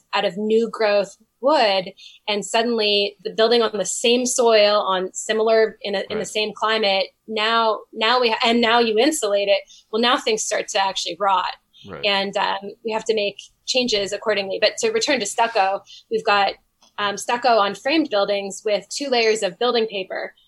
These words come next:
Speaker 2: Right.
Speaker 1: And it used to be, the building paper we used to use was this thick, heavy asphalt impregnated
Speaker 2: Yep.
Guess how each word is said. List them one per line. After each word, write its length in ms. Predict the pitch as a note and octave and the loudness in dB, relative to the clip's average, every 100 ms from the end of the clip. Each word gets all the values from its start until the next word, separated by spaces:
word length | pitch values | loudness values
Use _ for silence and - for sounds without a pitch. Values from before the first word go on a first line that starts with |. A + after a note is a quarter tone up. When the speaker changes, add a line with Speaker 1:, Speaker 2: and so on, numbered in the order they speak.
| _ | _
Speaker 2:
Right. 120 | - G#3 | -8 -4
Speaker 1:
And 160 | G3+ | -4
it 80 | G#3 | -4
used 280 | A3+ A3+ - | -4 -6 -6
to 80 | B3+ | -4
be, 340 | G#3+ G3+ F#3+ F#3+ | -2 0 -2 -4
the 80 | |
building 280 | F#3+ A#3+ B3 | -2 0 0
paper 260 | A#3 A3+ G3 | -2 -4 -4
we 80 | G3 | -4
used 300 | A#3 D#4+ - | -4 -4 -6
to 60 | |
use 360 | F#3+ G3 G3 F#3 | -6 -6 -6 -8
was 160 | G3 - | -10 -8
this 320 | F#3+ - - | -8 -10 -4
thick, 220 | B3 A3+ - - | -2 -2 -4 -6
heavy 300 | G3 G#3+ G3+ - | -4 -2 -2 -2
asphalt 440 | F3+ - G#3 G3+ | -4 -4 -4 -4
impregnated 840 | G3 F#3 G3 F#3 G3+ G3 F#3+ F3+ - - | -8 -8 -8 -8 -8 -6 -4 -6 -10 -14
Speaker 2:
Yep. 160 | F3 | -14